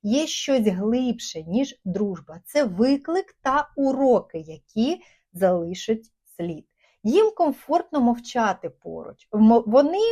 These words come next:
вчаться бачити один одного такими, якими не бачить більше ніхто.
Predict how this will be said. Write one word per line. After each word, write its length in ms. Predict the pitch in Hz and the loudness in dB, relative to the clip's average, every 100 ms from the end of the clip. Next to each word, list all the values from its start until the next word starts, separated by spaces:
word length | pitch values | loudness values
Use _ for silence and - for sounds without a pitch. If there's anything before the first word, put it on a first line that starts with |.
| 440 | -2
вчаться 600 | - 277 285 349 - 285 | -6 0 2 0 -2 -4
бачити 600 | 196 208 269 269 - 233 | -2 -2 -4 -6 -6 -4
один 320 | 214 190 190 | -2 -4 -4
одного 420 | 226 233 220 196 | -2 0 0 -4
такими, 580 | 190 196 - 277 359 440 | -8 -10 -8 -8 -6 -4
якими 640 | 381 262 - 262 294 302 285 | -2 -2 -4 -6 -2 -2 -2
не 260 | 214 208 240 | -2 0 -2
бачить 680 | 175 185 247 262 311 240 165 | 0 0 0 -4 -8 -8 -6
більше 400 | 180 185 - 185 | -8 -8 -10 -8
ніхто. 600 | 185 185 - - 165 | -8 -8 -14 -10 -10